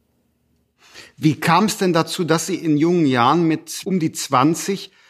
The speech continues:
aus Deutschland, aus der Nähe von, von Frankfurt, glaube ich, in die U S A gegangen sind, ohne Ausbildung,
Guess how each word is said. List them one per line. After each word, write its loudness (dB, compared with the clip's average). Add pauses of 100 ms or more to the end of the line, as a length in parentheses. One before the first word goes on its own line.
(160)
aus 0
Deutschland, 0
aus -8
der 0
Nähe 2
von, 0
von -2
Frankfurt, -2
glaube 0
ich, -10
in 0
die -2
U 0
S 0
A 0
gegangen -2
sind, -6
ohne 2
Ausbildung, -2